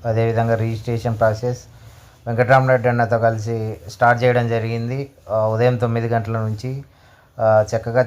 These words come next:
చాలామందికి అయితే సక్సెస్ఫుల్గా అయ్యాయి. ఇంకా కొంతమందికి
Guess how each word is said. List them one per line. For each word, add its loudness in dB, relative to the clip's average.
చాలామందికి 2
అయితే -4
సక్సెస్ఫుల్గా -2
అయ్యాయి. 2
ఇంకా 2
కొంతమందికి -4